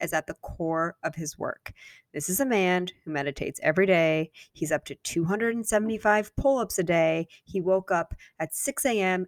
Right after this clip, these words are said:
every day for the month of April just because he told himself to do it. He's someone you can trust. Ryan helps families and business owners define their financial goals and creates a plan to help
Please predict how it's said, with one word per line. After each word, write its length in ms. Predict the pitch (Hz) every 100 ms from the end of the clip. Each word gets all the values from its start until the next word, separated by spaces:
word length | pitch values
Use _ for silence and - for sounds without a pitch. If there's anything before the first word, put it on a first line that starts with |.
| -
every 240 | 208 254
day 380 | 226 190 175 175 _ _
for 100 | -
the 80 | 185
month 200 | 185 180
of 80 | 175
April 560 | 151 156 160 156 156 _
just 160 | - -
because 300 | 294 294 285
he 120 | 277
told 180 | - 285
himself 260 | 269 277
to 100 | -
do 140 | 262 294
it. 120 | - _ _ _ _ _ _ _ _ _ _ _ _ _ _ _ _
He's 200 | - 202
someone 260 | - 170 156
you 80 | 147
can 120 | 151
trust. 460 | - - - - - _ _ _ -
Ryan 300 | 208 208 247
helps 380 | 202 180 - -
families 680 | 214 220 220 214 214 214 -
and 200 | - 165
business 400 | 156 190 190 185 -
owners 480 | 180 170 170 175 -
define 640 | - 170 - 196 190 190
their 100 | 180
financial 540 | 175 - 175 226 247 269
goals 480 | 208 214 208 208 -
and 100 | -
creates 320 | 185 190 185 185
a 40 |
plan 640 | 196 - - 233 202 190 208
to 100 | 208
help 300 | 180 190